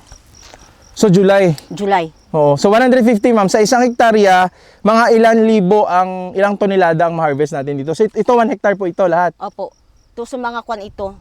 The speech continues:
Speaker 2: mga three thousand kilos ito. More than.
Speaker 1: More than three thousand?
Speaker 2: Opo.
Speaker 1: So, magkano ang expected price nyo pag harvest nyo nito? Kasi forty-five days lang eh.
Speaker 2: Oo. Sa ngayon, one hundred five ang kilo.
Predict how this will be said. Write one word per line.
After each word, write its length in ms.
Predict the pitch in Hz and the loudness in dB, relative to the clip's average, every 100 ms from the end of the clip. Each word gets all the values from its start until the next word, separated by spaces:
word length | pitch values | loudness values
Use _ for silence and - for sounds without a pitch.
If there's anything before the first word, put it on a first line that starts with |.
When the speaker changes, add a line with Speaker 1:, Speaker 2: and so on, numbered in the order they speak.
| _ - | _ -20
Speaker 2:
mga 180 | - 165 _ _ _ _ _ | -20 -20 _ _ _ _ _
three 160 | 214 | -12
thousand 420 | 233 214 208 214 214 | -4 -4 -4 -10 -10
kilos 280 | 202 196 | -12 -12
ito. 320 | - 185 180 175 _ _ _ _ _ | -14 -16 -16 -18 _ _ _ _ _
More 220 | 185 190 | -8 -6
than. 240 | 180 180 - | -6 -8 -12
Speaker 1:
More 140 | - 214 | 0 2
than 140 | 214 | 2
three 160 | 196 202 | 0 0
thousand? 400 | 165 147 185 175 | 0 2 0 0
Speaker 2:
Opo. 260 | 190 185 - _ | -6 -12 -20 _
Speaker 1:
So, 120 | - | -2
magkano 400 | 240 247 247 247 | 0 2 2 2
ang 200 | 220 226 240 233 | 2 0 -2 -4
expected 520 | 214 - 220 - 208 | -4 -2 -4 0 -2
price 300 | 165 202 196 | 0 0 0
nyo 80 | 208 | -2
pag 160 | 202 180 | -2 0
harvest 300 | 170 160 175 | 0 0 -2
nyo 100 | 180 | -4
nito? 140 | 165 | -6
Kasi 200 | 175 175 | -4 -6
forty-five 440 | 160 160 151 156 139 | -4 -6 -6 -6 -4
days 240 | 139 143 | -4 -8
lang 160 | 160 147 | -10 -10
eh. 100 | 123 | -12
Speaker 2:
Oo. 400 | 120 196 165 160 160 | -14 -14 -14 -16 _
Sa 180 | - 240 | -12 -8
ngayon, 240 | 254 269 | -4 -6
one 160 | 247 220 | -6 -8
hundred 320 | 214 196 180 | -10 -14 -14
five 240 | 202 185 | -8 -10
ang 240 | 170 175 180 | -8 -14 -16
kilo. 300 | - 190 175 | -12 -12 -12